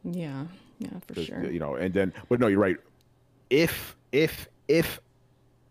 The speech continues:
Speaker 2: Sony had any ideas of releasing a console that expensive,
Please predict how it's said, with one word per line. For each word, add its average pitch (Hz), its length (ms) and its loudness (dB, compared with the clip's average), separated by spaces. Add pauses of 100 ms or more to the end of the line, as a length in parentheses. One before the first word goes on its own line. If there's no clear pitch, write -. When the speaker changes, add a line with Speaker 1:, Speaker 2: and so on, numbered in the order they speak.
Speaker 2:
Sony 123 300 4
had 95 320 0
any 110 340 2
ideas 120 840 2 (400)
of 107 80 -8
releasing 117 300 0
a - 20 -4
console 117 280 0
that 107 140 6
expensive, 117 420 0